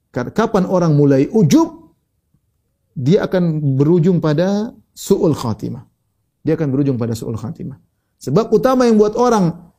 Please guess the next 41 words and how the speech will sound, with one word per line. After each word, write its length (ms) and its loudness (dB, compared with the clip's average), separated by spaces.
berujung, 800 2
berkesudahan 640 2
dengan 240 2
kesudahan 320 2
yang 80 2
buruk 240 2
adalah 160 0
penyakit 400 -2
hatinya. 400 2
Di 160 0
antaranya 320 0
ujub, 320 2
di 80 -2
antaranya 480 0
riya, 320 2
di 160 -2
antaranya, 560 -2
eh, 880 0
sombong 400 2
dan 80 2
yang 160 2
lainnya. 240 -2
Hati-hati. 520 -2
Ya. 240 -6
Jadi 160 2
ini 200 2
agar 240 0
kita 240 0
bisa 160 -2
istiqomah, 400 -4
pertama 320 0
berdoa 200 -2
kepada 280 -4
Allah, 160 0
yang 120 -2
kedua 200 0
jangan 240 -2
pernah, 480 -6
jangan 240 -4
pernah 160 -4
ujub. 240 -6